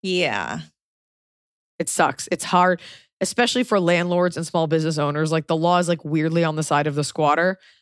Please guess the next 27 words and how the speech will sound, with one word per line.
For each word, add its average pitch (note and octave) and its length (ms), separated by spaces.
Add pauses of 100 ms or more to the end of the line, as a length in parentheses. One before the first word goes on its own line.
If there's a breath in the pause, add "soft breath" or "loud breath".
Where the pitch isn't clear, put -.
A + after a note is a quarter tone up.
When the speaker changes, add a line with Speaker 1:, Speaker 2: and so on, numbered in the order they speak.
(140 soft breath)
Speaker 2:
I D#3+ 60
don't E3+ 100
know E3 80
where E3 160
you E3+ 140
live. F3 240
I D#3 80
don't D3+ 140
know D3+ 100
the D3 100
rights, D3 360
but E3 300
I E3+ 140
would F3+ 280
take F3 220
the E3+ 80
law E3+ 140
into E3 100
your D#3 120
own D#3 80
hands D#3 180
and D3 80
I D#3+ 60
would D3 120
lock C#3+ 360
that D#3 180
door. - 320